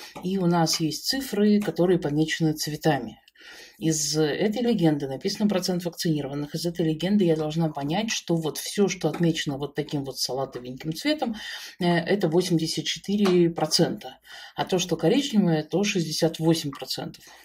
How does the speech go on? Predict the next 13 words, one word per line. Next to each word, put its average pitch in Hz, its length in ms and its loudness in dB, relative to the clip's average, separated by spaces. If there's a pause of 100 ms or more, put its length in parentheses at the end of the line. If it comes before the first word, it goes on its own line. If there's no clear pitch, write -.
(200)
При 165 160 4
этом 254 260 4
мы 196 140 4
видим, 170 440 0
и 170 100 -4
дальше 151 340 0
по 131 80 -6
графику 151 480 -4
это 135 180 -6
видно, 160 440 -4 (300)
что - 280 0
цвета 175 440 2
присвоены 180 1000 2